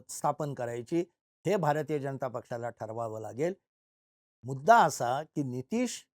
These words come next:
हेच केंद्रभागी आहेत, महागठबंधनच्या पण आणि एनडीएच्या पण, आणि हीच नितीश कुमार या व्यक्तीची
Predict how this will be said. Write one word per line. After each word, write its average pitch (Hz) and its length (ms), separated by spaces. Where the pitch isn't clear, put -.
हेच 208 280
केंद्रभागी 151 840
आहेत, 113 380
महागठबंधनच्या 185 960
पण 202 300
आणि 151 340
एनडीएच्या 170 600
पण, 147 280
आणि 135 160
हीच 160 440
नितीश 135 520
कुमार 127 360
या 147 400
व्यक्तीची 147 680